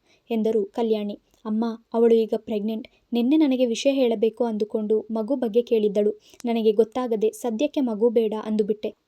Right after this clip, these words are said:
ಅದೇ ವಿಚಾರಕ್ಕೆ ನಿನ್ನೆ ಎಲ್ಲ ಸಪ್ಪಗಿದ್ದಳು. ಇವತ್ತು ಬೆಳಗ್ಗೆ ನನ್ನ ಫ್ರೆಂಡ್ ಮೀಟ್ ಮಾಡಿ ಬರುತ್ತೇನೆ ಅಂತ ಹೋಗಿದ್ದಾಳೆ ಅಮ್ಮ.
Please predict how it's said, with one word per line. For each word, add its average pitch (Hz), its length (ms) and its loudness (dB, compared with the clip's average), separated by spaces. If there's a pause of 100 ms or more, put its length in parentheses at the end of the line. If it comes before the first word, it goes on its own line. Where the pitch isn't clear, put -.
(140)
ಅದೇ 220 260 0
ವಿಚಾರಕ್ಕೆ 254 640 -4
ನಿನ್ನೆ 220 320 -6
ಎಲ್ಲ 220 200 -4
ಸಪ್ಪಗಿದ್ದಳು. 208 720 -6 (220)
ಇವತ್ತು 240 280 0
ಬೆಳಗ್ಗೆ 220 420 -2
ನನ್ನ 226 300 -6
ಫ್ರೆಂಡ್ 285 400 -2 (440)
ಮೀಟ್ 254 240 0
ಮಾಡಿ 226 240 0
ಬರುತ್ತೇನೆ 214 520 -2
ಅಂತ 214 300 -6
ಹೋಗಿದ್ದಾಳೆ 208 600 -4
ಅಮ್ಮ. 196 300 -10